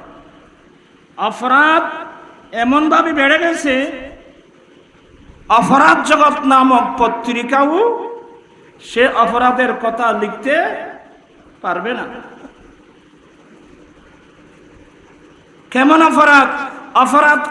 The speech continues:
কাকে বলে, কয় প্রকার ও কি কি, উদাহরণ সহ বুঝাইয়া দাও। এসব প্রশ্নের উত্তর চাইলে বেশি কিছু লাগবে না। একটা মোবাইল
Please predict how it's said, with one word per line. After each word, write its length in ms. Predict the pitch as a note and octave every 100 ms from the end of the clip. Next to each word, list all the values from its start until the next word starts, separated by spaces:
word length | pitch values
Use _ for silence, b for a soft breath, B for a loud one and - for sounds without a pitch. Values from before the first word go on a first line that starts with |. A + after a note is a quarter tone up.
| -
কাকে 360 | B3+ C4+ C#4
বলে, 360 | C#4+ C#4+ C#4+ C4+ C#4
কয় 220 | C4 C4
প্রকার 480 | B3+ C4+ C4 C#4 C#4
ও 160 | D4 C#4+ C#4+
কি 140 | C4+
কি, 220 | C4 C4
উদাহরণ 580 | B3+ B3 C4 C4+ C#4+ C#4+
সহ 200 | C4+ C4+
বুঝাইয়া 440 | C4 B3+ C4+ C#4+ C#4
দাও। 460 | C4 B3 - - - - - - - _ _ _ - _ - _ _ _ -
এসব 300 | G#3 C4 C4+ -
প্রশ্নের 480 | B3+ B3+ A#3+ B3+ A3
উত্তর 340 | F3 A3 G3+
চাইলে 440 | G3+ A#3+ B3+ C#4
বেশি 300 | C#4 A#3 C#4+
কিছু 240 | C4+ C4 C4+
লাগবে 360 | A#3+ A3+ A#3+
না। 280 | A#3+ A3+ - A#3 - - - - _
একটা 680 | G#3+ A3+ A3 B3 C4+ D4 D4+ A3+ G#3+
মোবাইল 440 | A#3 B3 C4 C#4